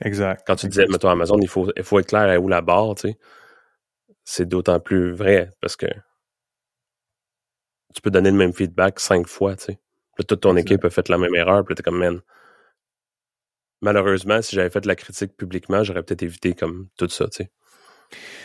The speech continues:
Speaker 1: Exact. Puis de toute façon, tu sais, il y a aussi le, l'idée, euh, je pense, euh, l-, l'idée que tout ne se règle pas en une fois.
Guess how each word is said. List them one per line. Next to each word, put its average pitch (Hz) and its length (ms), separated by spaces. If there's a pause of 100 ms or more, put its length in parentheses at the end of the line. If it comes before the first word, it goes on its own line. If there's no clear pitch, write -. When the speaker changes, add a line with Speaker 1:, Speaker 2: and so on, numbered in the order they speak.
(320)
Speaker 1:
Exact. 101 320
Puis - 80
de 104 100
toute - 100
façon, 117 360
tu - 80
sais, 120 80
il 107 80
y 104 40
a 101 40
aussi 104 320
le, 87 540 (120)
l'idée, 113 720
euh, - 140
je - 120
pense, 110 360
euh, 107 60 (260)
l-, 107 240 (440)
l'idée 120 440
que 117 100
tout - 300
ne 110 160
se - 160
règle 101 340
pas 110 220
en 101 160
une 101 160
fois. 120 580